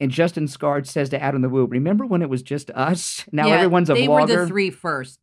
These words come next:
Speaker 2: Justin, well, Tim and Adam the Woo are, I think, are
Speaker 1: Tim was
Speaker 2: friends.
Speaker 1: first.
Speaker 2: Adam the Woo's from Kissimmee, and I think him and Tim are friends. And Tim was, I
Speaker 1: Yeah.
Speaker 2: think, the first, then Adam, and then Justin.
Speaker 1: Well, yeah.
Speaker 2: But they're good friends, and they really start, in fact, we started vlogging because of Justin.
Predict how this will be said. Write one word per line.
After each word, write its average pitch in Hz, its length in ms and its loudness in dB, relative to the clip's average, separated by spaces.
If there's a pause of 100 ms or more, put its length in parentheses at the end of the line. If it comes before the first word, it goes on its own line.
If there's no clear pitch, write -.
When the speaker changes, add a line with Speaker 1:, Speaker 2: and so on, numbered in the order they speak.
Speaker 2:
Justin, 175 680 2 (300)
well, 185 360 -2 (760)
Tim 233 460 2
and 175 360 -6
Adam 165 240 2
the 156 100 -6
Woo 151 380 -6
are, 143 180 -6
I 147 100 -4
think, 139 260 -14 (220)
are 147 120 -4
Speaker 1:
Tim 180 160 2
was 151 140 2
Speaker 2:
friends. 156 60 -4
Speaker 1:
first. 156 400 -2 (140)
Speaker 2:
Adam 208 220 2
the 214 100 4
Woo's 180 240 2
from 151 540 -6 (160)
Kissimmee, 147 520 -8
and 147 100 -8
I 147 120 -6
think 151 280 -14
him 151 160 -10
and 147 120 -8
Tim 143 300 -8
are 139 160 -4
friends. 135 540 -10
And 156 120 -16
Tim 180 220 -8
was, 175 160 -8
I 127 40 -2
Speaker 1:
Yeah. 113 120 2
Speaker 2:
think, 160 180 -8
the 139 60 -16
first, 196 420 -6 (300)
then 196 220 0
Adam, 175 340 0
and 160 160 -8
then 143 140 -6
Justin. 139 380 -4
Speaker 1:
Well, 170 200 0 (240)
yeah. 135 220 2
Speaker 2:
But - 60 0
they're 196 160 2
good 170 300 -2
friends, 151 480 -4
and 160 220 -8
they 208 120 0
really 185 360 -4
start, - 380 -4
in 139 40 -10
fact, 156 220 -6
we 208 160 -2
started 170 340 -6
vlogging 131 380 -4
because 127 280 -12
of 107 120 -12
Justin. 104 540 -16